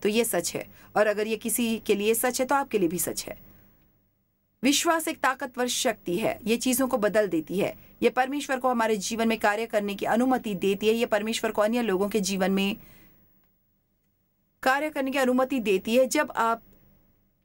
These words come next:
किसी और के लिए प्रार्थना करते हैं तो ये परमेश्वर को उनके जीवन में काम करने का एक खुला द्वार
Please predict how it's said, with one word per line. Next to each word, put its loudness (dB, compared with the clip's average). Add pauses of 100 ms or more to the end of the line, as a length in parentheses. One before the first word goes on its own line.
(280)
किसी 2
और 0
के -2
लिए 2
प्रार्थना -2
करते -4
हैं 2
तो 0
ये 2
परमेश्वर 0
को 2
उनके 0
जीवन 0
में 0
काम 0
करने -2
का 0
एक 0
खुला 0
द्वार 0